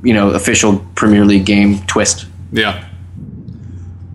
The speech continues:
Speaker 1: So.
Speaker 2: All right, cool. Well, do you have any, uh, final thoughts for the past now, uh, fifteen sixteen season, or?
Speaker 1: No, it was a g-, it was a good year. You know, I can't wait to, uh, get together with the gang from the,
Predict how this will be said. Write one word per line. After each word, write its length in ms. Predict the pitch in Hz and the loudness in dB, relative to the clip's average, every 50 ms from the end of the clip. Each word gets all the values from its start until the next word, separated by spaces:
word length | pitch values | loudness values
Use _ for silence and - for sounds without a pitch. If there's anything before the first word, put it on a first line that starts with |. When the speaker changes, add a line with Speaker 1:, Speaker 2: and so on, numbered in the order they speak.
| - - | -8 -4
Speaker 1:
So. 120 | - 208 | 0 2
Speaker 2:
All 40 | - | 2
right, 200 | 226 247 247 240 | 2 2 2 0
cool. 360 | - 294 330 370 - - - - | 0 -2 0 0 -2 -4 -6 -4
Well, 240 | 151 170 190 202 196 | 0 2 4 4 4
do 80 | 175 202 | 4 4
you 100 | 214 226 | 4 4
have 100 | 220 220 | 4 4
any, 240 | 233 233 233 233 | 4 4 4 4
uh, 200 | 233 226 226 226 | 4 4 4 2
final 320 | 214 - 220 220 233 226 220 | 2 2 0 2 2 2 0
thoughts 420 | 196 - 202 202 226 233 - - | 0 2 2 2 2 2 0 -2
for 180 | - - 185 180 | 0 2 2 4
the 140 | 165 170 165 | 4 2 0
past 720 | - - - 185 175 165 180 202 196 - - - - 180 | -2 -4 -4 -2 0 0 0 -2 -2 -4 -6 -6 -6 -2
now, 560 | 180 185 190 190 196 196 190 196 196 180 - | 0 2 2 4 4 4 2 2 0 -2 -4
uh, 680 | - - 165 165 165 165 165 160 160 160 160 156 - - - - - - - | -4 -2 0 2 4 4 4 4 4 2 0 -2 -6 -12 -18 -18 -20 -16 -4
fifteen 400 | - 185 - - - 190 170 165 | 0 0 0 2 2 2 2 2
sixteen 500 | 165 - 202 202 202 202 - 208 196 196 | 2 2 0 0 0 0 2 2 2 4
season, 640 | 196 - 208 202 202 208 202 202 202 208 208 202 190 | 2 2 0 0 0 0 0 0 0 0 0 0 0
or? 280 | 151 123 117 107 - - - - - - - | 0 0 -2 -4 -6 -10 -16 -18 -12 -2 0
Speaker 1:
No, 360 | 165 214 262 359 359 - - - - - - | 2 2 2 2 -2 -6 -10 -16 -20 -14 -4
it 140 | - 147 170 | 0 2 4
was 180 | 190 190 185 196 | 4 4 4 4
a 40 | |
g-, 140 | 190 190 185 | 4 4 4
it 80 | 170 165 | 4 4
was 180 | 165 175 175 | 4 4 4
a 80 | 185 175 | 4 4
good 260 | 170 180 185 180 170 | 6 6 6 6 6
year. 340 | 165 165 185 214 220 175 - | 6 6 4 2 0 -2 -2
You 80 | 139 135 | 0 0
know, 160 | 135 139 143 | 2 2 2
I 80 | 143 | 2
can't 260 | 143 - - 156 147 147 | 0 0 0 2 4 4
wait 200 | 147 147 143 - | 4 4 2 2
to, 260 | - 143 139 139 135 | 4 4 6 6 4
uh, 220 | 131 127 123 123 | 4 4 2 2
get 260 | 117 - - 135 135 | 0 0 -2 -2 0
together 300 | - 127 135 135 135 131 | 0 0 0 2 4 4
with 140 | 127 123 123 | 2 2 2
the 80 | 127 117 | 0 -2
gang 480 | 107 117 123 120 120 127 143 151 147 | 0 0 0 0 2 2 2 2 0
from 320 | 147 - - 131 123 123 120 | -2 -2 0 2 4 4 4
the, 460 | 117 117 113 110 110 110 110 - | 4 4 2 2 2 2 0 -4